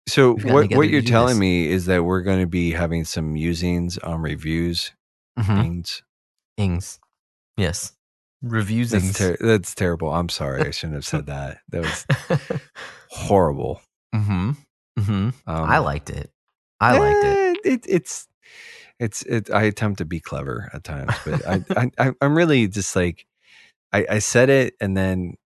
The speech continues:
Speaker 1: I just, I was like, "Ah, maybe I shouldn't have said that one out loud." Maybe that's, like, one of those things I should have kept to myself. Shouldn't have
Speaker 2: Mm.
Speaker 1: shared.
Speaker 2: Mm-hmm.
Speaker 1: Um, but who knows? Just like, y-, you know, there are certain, certain, uh, well, and we'll, we'll talk about,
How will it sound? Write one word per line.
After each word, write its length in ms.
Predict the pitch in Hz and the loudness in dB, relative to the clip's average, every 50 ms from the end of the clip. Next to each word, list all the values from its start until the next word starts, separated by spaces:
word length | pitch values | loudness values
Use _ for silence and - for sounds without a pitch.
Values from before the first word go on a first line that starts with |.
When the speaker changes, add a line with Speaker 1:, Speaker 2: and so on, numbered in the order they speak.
| _ _ _ _ _ - | _ _ _ _ _ -12
Speaker 1:
I 100 | 92 92 | -10 -10
just, 340 | 87 - - 92 - - - | -8 -10 -10 -12 -12 -10 -10
I 60 | - | -12
was 140 | 87 90 - | -10 -10 -12
like, 140 | 95 95 - - | -12 -12 -10 -8
"Ah, 240 | 127 123 117 110 | -6 -4 -4 -4
maybe 240 | 101 101 107 110 104 | -4 -2 -2 -2 -2
I 40 | 92 | -2
shouldn't 260 | - - 90 82 78 | -2 -4 -4 -6 -6
have 80 | 73 - | -8 -8
said 180 | - 78 73 | -8 -8 -6
that 160 | 76 71 64 65 | -6 -6 -6 -8
one 120 | 69 67 | -8 -8
out 100 | 67 69 | -10 -10
loud." 260 | 65 64 - 92 120 131 | -10 -8 -4 -2 0 4
Maybe 240 | 143 165 190 330 440 | 4 6 6 8 6
that's, 160 | 440 - - | 6 6 4
like, 160 | 208 190 185 196 | 2 2 2 2
one 100 | 185 180 | 0 0
of 60 | 175 | 2
those 180 | 175 165 156 | 2 0 2
things 180 | - 170 165 156 | 0 -2 0 0
I 60 | 151 | 0
should 220 | 143 - - 151 151 | 0 -2 -4 -6 -2
have 60 | - | 0
kept 180 | 156 143 - | 0 0 0
to 60 | - 147 | -2 -2
myself. 560 | 147 143 135 - 160 151 120 92 - - - _ _ _ _ - | -2 -2 0 0 2 2 2 0 -2 -8 -20 _ _ _ _ -6
Shouldn't 220 | 113 104 92 135 127 | -4 -2 0 0 0
have 80 | 123 | 0
Speaker 2:
Mm. 20 | - | 0
Speaker 1:
shared. 380 | - 127 120 113 92 87 92 - _ _ _ - - - _ _ - | 0 0 0 0 0 -2 -6 -14 _ _ _ -20 -20 -20 _ _ -4
Speaker 2:
Mm-hmm. 180 | 104 95 82 | -4 -2 -2
Speaker 1:
Um, 240 | 80 87 85 85 82 - _ _ _ _ _ _ _ _ - - - | -2 -2 -4 -6 -8 -12 _ _ _ _ _ _ _ _ -20 -14 -10
but 200 | - 87 82 90 - _ _ _ _ - | -8 -8 -8 -10 -14 _ _ _ _ -10
who 80 | 104 | -8
knows? 320 | 95 85 80 80 87 - - _ _ _ _ - - - - - | -6 -6 -6 -8 -8 -12 -16 _ _ _ _ -20 -20 -20 -16 -4
Just 220 | 117 127 127 - 143 | -2 -2 2 4 6
like, 180 | 123 120 110 - | 4 4 4 0
y-, 140 | 123 123 - | -2 -2 0
you 160 | 127 127 117 | 0 2 4
know, 100 | 113 113 107 | 4 4 6
there 140 | 104 113 113 | 6 6 6
are 60 | 104 | 4
certain, 400 | - - 120 117 113 110 107 101 - - - - _ | 4 4 4 4 4 2 -2 -4 -6 -14 -20 -20 _
certain, 380 | - - - 165 156 151 135 127 | -4 0 2 2 4 4 4 2
uh, 640 | 120 107 98 101 107 104 101 98 95 95 95 98 98 - _ _ _ _ | 2 2 2 2 2 4 4 4 2 2 0 -4 -6 -10 _ _ _ _
well, 220 | - 127 120 113 - | 4 6 6 6 4
and 200 | 143 139 131 113 - - | 4 2 2 2 0 0
we'll, 240 | 127 127 127 113 101 | 2 4 4 4 6
we'll 160 | 127 127 117 | 4 2 4
talk 300 | - 113 95 82 82 - | 4 4 4 4 2 0
about, 340 | 82 85 78 76 - - | -2 -2 -2 -2 -2 -4